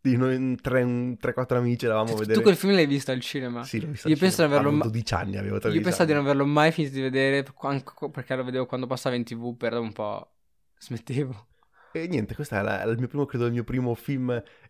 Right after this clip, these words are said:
Speaker 1: unico film di Adam Sandl-, di Adam Sandler, credo, al cinema, di averlo visto, possibilmente. E qui ritorna nel ruolo di un, ehm, venditore di gioielli ebreo,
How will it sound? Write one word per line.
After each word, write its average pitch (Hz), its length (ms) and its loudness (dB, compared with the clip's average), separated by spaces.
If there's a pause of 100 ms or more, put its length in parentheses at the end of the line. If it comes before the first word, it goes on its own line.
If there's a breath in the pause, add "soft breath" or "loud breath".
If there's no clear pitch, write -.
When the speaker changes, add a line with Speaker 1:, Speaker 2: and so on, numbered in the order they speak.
(120)
Speaker 1:
unico 156 440 2
film 135 280 -4
di 127 60 0
Adam 117 180 2
Sandl-, 117 500 -6
di 113 160 -4
Adam 107 200 -2
Sandler, 107 520 -4
credo, 101 240 -4
al 104 120 -2
cinema, 95 480 -8
di 95 80 -10
averlo 95 280 -6
visto, 95 580 -10 (460)
possibilmente. 101 800 -10 (260 soft breath)
E - 120 -14
qui 233 140 -2
ritorna 208 640 2 (220 soft breath)
nel 131 140 0
ruolo 120 440 2
di 113 220 -2
un, 107 300 2
ehm, 98 720 -2 (280)
venditore 131 380 0
di 143 100 -6
gioielli 117 600 -2
ebreo, 101 640 -2